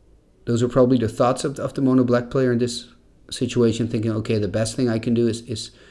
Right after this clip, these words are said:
for s-, some way just get some damage in, and that's why I'm taking away the Maze of If."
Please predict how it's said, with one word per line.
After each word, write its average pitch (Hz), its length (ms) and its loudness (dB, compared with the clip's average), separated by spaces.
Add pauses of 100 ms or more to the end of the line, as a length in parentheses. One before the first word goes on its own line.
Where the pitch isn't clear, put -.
(340)
for - 160 -6
s-, 104 160 -8 (680)
some 143 380 0
way 143 140 4
just 127 180 0
get 120 180 0
some 120 140 0
damage 107 380 -2
in, 107 120 -2
and 98 140 -4
that's 104 180 -6
why 101 120 -4
I'm 98 100 -4
taking 101 320 -4
away 95 220 -2
the 95 180 -4
Maze 95 280 -2
of 90 100 -6
If." 104 240 -8